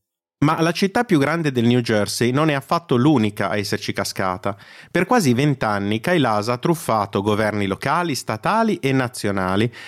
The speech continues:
per far firmare programmi di gemellaggio tra città e altri proclami non ufficiali.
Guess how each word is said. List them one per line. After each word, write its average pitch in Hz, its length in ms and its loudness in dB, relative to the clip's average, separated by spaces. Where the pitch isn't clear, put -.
per 214 140 2
far 151 240 0
firmare 127 420 2
programmi 120 480 -2
di 123 140 -4
gemellaggio 143 720 2
tra 151 160 -2
città - 520 -2
e 165 120 -2
altri 165 320 0
proclami 123 640 0
non 170 180 4
ufficiali. 101 800 -2